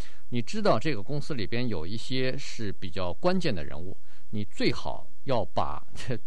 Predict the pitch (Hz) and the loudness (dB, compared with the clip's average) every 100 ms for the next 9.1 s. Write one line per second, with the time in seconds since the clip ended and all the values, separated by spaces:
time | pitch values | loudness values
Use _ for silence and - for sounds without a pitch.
0 | - - - 117 87 143 156 101 131 - | 0 0 0 0 0 0 0 0 0 0
1 | 117 104 131 95 127 135 147 98 82 78 | 0 0 0 0 0 0 0 0 0 0
2 | 101 - 135 101 98 113 - - - 120 | 0 0 0 0 0 0 0 0 0 0
3 | 139 143 123 80 107 95 - - - 95 | 0 0 0 0 0 0 0 0 0 0
4 | 104 - 214 - 110 156 - 95 107 - | 0 0 0 0 0 0 0 0 0 0
5 | 92 95 147 - - 98 117 - 202 208 | 0 0 0 0 0 0 0 0 0 0
6 | 120 71 71 90 - - - 147 156 185 | 0 0 0 0 -2 -2 0 0 0 0
7 | 151 139 185 104 76 143 165 - 135 139 | 0 0 0 0 -2 -2 -2 -2 0 2
8 | 143 - - - - 101 135 139 147 87 | 2 0 0 0 0 0 0 2 0 0